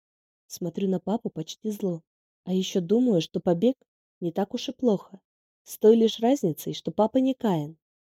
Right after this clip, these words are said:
Он не будет играть со мной в догонялки. Поймает и в самом деле исполнит свою угрозу. А там и того хуже. Да и к чёрту. Я всё равно верю, что Каин за мной приедет. Приедет и заберёт.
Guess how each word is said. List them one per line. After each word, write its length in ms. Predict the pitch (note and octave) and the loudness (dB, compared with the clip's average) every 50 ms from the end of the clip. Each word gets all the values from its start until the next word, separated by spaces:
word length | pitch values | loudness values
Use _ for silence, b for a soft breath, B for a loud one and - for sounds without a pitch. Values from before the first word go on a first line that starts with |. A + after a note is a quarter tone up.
| _ - | _ -2
Он 180 | - A#3+ C4 C#4+ | 2 2 4 4
не 100 | D4+ D4 | 4 4
будет 360 | - F4 E4+ - G#3 - - | 4 4 4 4 2 0 0
играть 300 | F3+ F3+ G3 A#3 C#4 - | 2 4 4 4 2 0
со 140 | - - F3 | -2 -2 0
мной 180 | E3+ E3 D#3+ | 2 0 0
в 40 | E3 | 0
догонялки. 720 | - F3+ F3 G3+ G#3+ A#3 A#3+ A3 F#3+ E3 - _ _ - _ _ _ _ _ _ _ _ _ _ - | 0 0 2 4 4 6 4 4 2 0 -4 _ _ -20 _ _ _ _ _ _ _ _ _ _ -4
Поймает 580 | - F#3+ G3 G3 G3 F#3+ A3 B3 B3 G3+ _ _ _ - | 0 0 2 2 4 4 2 2 2 0 _ _ _ -10
и 60 | - F#3+ | -8 -8
в 60 | - | -6
самом 420 | - - B3 C4 C#4 C#4 C#4 B3 | 0 0 2 4 4 4 2 4
деле 280 | A#3 B3 A#3 G3 E3 - - | 6 6 6 6 6 2 -4
исполнит 540 | E3+ - - - G3 G#3 A#3+ B3+ G#3+ - | -8 -10 -6 -2 0 0 2 0 -2 -4
свою 320 | - - E3+ E3 E3+ F#3+ G3 | -4 -2 0 2 2 2 0
угрозу. 540 | - A3 G#3+ A#3+ A#3+ A3+ G3+ E3+ E3+ - _ _ _ _ _ _ _ _ _ _ _ | 0 -2 0 2 4 4 2 0 -4 -8 _ _ _ _ _ _ _ _ _ _ _
А 60 | - - | -20 -14
там 260 | - F#3+ F#3 F#3+ G3+ | -6 -2 0 0 0
и 40 | F#3+ | 0
того 300 | - A3+ A#3+ C4 C4+ B3+ | -2 -2 0 0 -2 -2
хуже. 440 | - - G#3+ G#3 F#3+ F3+ E3 F3 _ _ _ _ _ _ _ _ _ _ _ _ - | 0 0 0 0 0 -2 -8 -10 _ _ _ _ _ _ _ _ _ _ _ _ -10
Да 60 | F#3 | -10
и 100 | F3 F3+ | -10 -10
к 80 | G3 - | -10 -14
чёрту. 500 | - - - G3 F3+ - _ _ - - _ _ _ _ _ _ _ _ - | -12 -6 -4 -2 -4 -4 _ _ -20 -20 _ _ _ _ _ _ _ _ -4
Я 120 | - G#3 F#3+ | -2 -2 0
всё 180 | - - A#3+ A#3+ | 4 4 6 6
равно 280 | A#3 A#3+ B3+ B3+ A#3 | 8 8 8 8 8
верю, 320 | G3+ F3+ G#3+ B3 C4+ B3 G3 | 6 6 6 6 6 6 4
что 180 | - - F#3+ | 4 0 -4
Каин 360 | - - A3+ A#3 C4 B3+ A3+ | 2 4 4 6 6 4 4
за 120 | F3 E3+ E3+ | 4 4 4
мной 180 | F#3+ G3 G3+ | 6 6 6
приедет. 560 | G3+ - A#3+ B3 A3+ A#3 A3+ A3 F#3 E3 D3+ - _ _ _ _ _ _ _ _ - | 4 6 4 4 6 6 6 6 6 4 -2 -12 _ _ _ _ _ _ _ _ -2
Приедет 580 | A3 A#3 G#3 G3+ G#3 C4 D#4 D4 A#3 D#3+ - _ _ _ - | 0 0 2 4 6 6 6 6 4 0 -2 _ _ _ -8
и 60 | A3 | -6
заберёт. 560 | F#3 G3 A3+ F#3+ G3+ C4+ C4 C#4+ B3 G3 - | 2 2 4 6 8 8 8 10 8 8 6